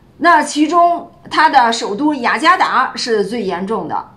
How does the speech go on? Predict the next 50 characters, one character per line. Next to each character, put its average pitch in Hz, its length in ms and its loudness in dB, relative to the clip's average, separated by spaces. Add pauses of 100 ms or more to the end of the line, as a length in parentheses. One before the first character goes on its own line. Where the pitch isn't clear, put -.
(560)
雅 294 240 2
加 392 240 6
达 269 340 2
这 311 220 -6
段 247 200 4
时 233 160 -6
间 269 240 -2
以 226 80 -4
来 175 260 -2
呢， 202 340 -2 (240)
它 269 240 4
一 311 240 -2
直 220 200 -2
都 247 160 -2
是 220 240 -2 (380)
印 269 300 0
尼 202 200 -4
的 208 260 0
疫 277 200 0
情 208 260 -6
中 269 220 -2
心， 294 340 -6 (400)
所 349 200 -2
以 330 180 -2
它 339 180 0
已 233 280 -4
经 302 280 -2
把 196 240 2
很 226 320 -4
多 330 220 2
的 285 200 0
那 220 180 -2
个 190 120 -2
建 247 300 -4
筑 202 240 -4
呢， 135 300 -8
给 226 100 0
它 220 200 2
改 220 280 -2
成 202 180 -8
了 208 80 -6
医 240 200 -2
院 302 120 2
了。 117 320 -6 (800)
但 349 180 4
是 302 200 -2
尽 320 280 -4
管 233 280 2 (180)
如 233 240 -2
此， - 300 -8